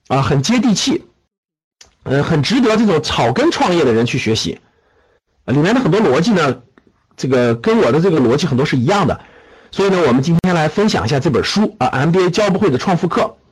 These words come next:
这本书呢，有，它总共分了九个章节，但是我看完，我看了很多次，我在大概一五年的时候就看过一，一次了。我看过大概两三次之后呢，我给大家提炼了一下，我给大家提炼了一下。那今天呢，我重点是给大家讲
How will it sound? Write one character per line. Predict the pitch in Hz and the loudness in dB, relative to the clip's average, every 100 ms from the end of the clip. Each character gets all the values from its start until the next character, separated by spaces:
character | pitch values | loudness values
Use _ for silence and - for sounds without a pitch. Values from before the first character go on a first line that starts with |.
| - - - - - - - _ _ - | -20 -20 -20 -20 -20 -20 -20 _ _ -4
这 | 392 | 0
本 | 311 | 0
书 | 277 330 | 2 0
呢， | 285 233 - _ - | 0 -2 -6 _ -4
有， | 196 214 208 | 0 2 0
它 | 208 302 | 0 -2
总 | - 185 | 0 0
共 | 240 | 2
分 | 320 | 2
了 | 320 | 0
九 | - 127 | 2 0
个 | |
章 | 190 294 277 | 0 0 0
节， | 151 | 2
但 | 190 254 | 2 2
是 | |
我 | 170 | 2
看 | 147 294 | 0 0
完， | 254 262 - | 0 -2 -2
我 | 185 196 | -2 -2
看 | 311 | 0
了 | 285 | 0
很 | 139 | 0
多 | 156 240 | 0 0
次， | - 156 - | 0 -4 -2
我 | - | -2
在 | 170 254 | 0 0
大 | 240 | 0
概 | 262 | 0
一 | 254 302 | 2 2
五 | 294 | 2
年 | 160 135 | 2 2
的 | 233 | 0
时 | 262 | 0
候 | |
就 | 165 | 0
看 | 151 175 117 | 0 0 0
过 | 104 | 0
一， | 101 - _ _ _ _ _ _ | -2 -8 _ _ _ _ _ _
一 | 127 | -4
次 | 131 139 | -2 -2
了。 | 110 - - - - - | -2 -6 -20 -20 -20 -12
我 | - | -6
看 | - 370 | -2 0
过 | 311 226 196 | 2 2 0
大 | 269 | 0
概 | 269 | 0
两 | 208 135 | 0 0
三 | 247 311 | 0 0
次 | - | 0
之 | 220 | 0
后 | 285 | 2
呢， | 294 165 | 2 2
我 | 151 | 2
给 | 165 | 0
大 | 202 | 0
家 | 226 | -2
提 | - - | -4 -2
炼 | 190 349 | 0 2
了 | 196 | 0
一 | 117 | 0
下， | 107 82 | -2 -4
我 | - | -2
给 | 175 | 0
大 | 180 | 0
家 | |
提 | - 143 | 0 0
炼 | 170 | 0
了 | |
一 | 113 | 0
下。 | 104 | -2
那 | - 208 | -2 -2
今 | 285 320 | 0 2
天 | 339 | 2
呢， | 311 | 2
我 | 226 | 0
重 | 165 330 | 0 2
点 | 240 170 | 2 2
是 | |
给 | 185 | 0
大 | 175 | 0
家 | 196 | 0
讲 | 180 120 | -2 -2